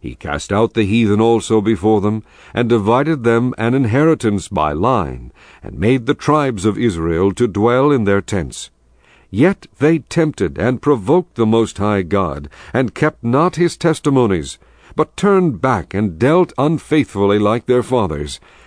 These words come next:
They were turned aside like a deceitful bow. For they provoked him to anger with their high places, and moved him to jealousy with their graven images. When God heard this, he was wroth, and greatly abhorred Israel,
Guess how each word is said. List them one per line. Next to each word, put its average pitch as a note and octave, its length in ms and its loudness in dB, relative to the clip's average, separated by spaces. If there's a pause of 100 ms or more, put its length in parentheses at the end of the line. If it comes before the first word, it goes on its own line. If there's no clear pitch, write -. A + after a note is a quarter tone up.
They C3 160 4
were E3+ 220 4
turned F3 400 2
aside C#3+ 500 0
like B2 220 0
a D#3 60 0
deceitful D3 680 0
bow. F2+ 520 0 (460)
For C#3+ 180 0
they E3 140 4
provoked C#3 600 0
him E2 140 -4
to G#2+ 220 2
anger A#2 320 2
with F#2+ 200 2
their G2 160 2
high G#2 400 0
places, F#2 580 -2 (260)
and B2 200 0
moved D#3+ 320 4
him C#3 160 2
to C3+ 100 2
jealousy A#2 580 0
with G2 180 2
their G#2+ 120 2
graven G2+ 580 2
images. D#2+ 640 -4 (440)
When D#2+ 140 -6
God C#3 380 0
heard G#2 340 0
this, B1+ 340 -14 (260)
he A2 140 -2
was A2 180 2
wroth, F#2+ 440 0
and G#2+ 140 0
greatly A2+ 480 2
abhorred G#2+ 520 2
Israel, D#2+ 540 -4